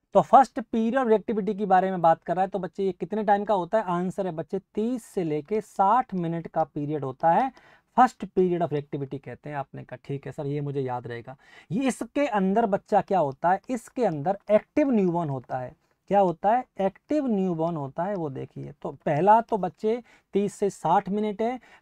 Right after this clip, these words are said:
first period of reactivity कहलाता है और इसमें न्यूबॉर्न एक्टिव होता है। इसमें इस समय पर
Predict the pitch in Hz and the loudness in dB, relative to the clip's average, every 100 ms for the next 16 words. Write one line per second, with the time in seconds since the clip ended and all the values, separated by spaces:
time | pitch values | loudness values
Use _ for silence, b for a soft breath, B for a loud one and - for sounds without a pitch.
0 | - 208 - 226 208 135 165 - 208 208 | 4 4 4 0 2 2 0 0 -2 0
1 | 208 185 190 190 214 220 277 b b 185 | 2 4 4 6 6 6 2 b b -2
2 | 190 196 151 156 165 240 - 196 - 190 | 0 -2 -2 -2 -2 -2 -4 -8 -2 -2
3 | 123 - 120 120 _ b b 240 - 285 | -2 -10 -14 -16 _ b b -2 0 4
4 | 311 311 - 311 302 - 240 208 196 - | 6 6 4 2 4 6 6 6 2 2
5 | 180 208 | 2 2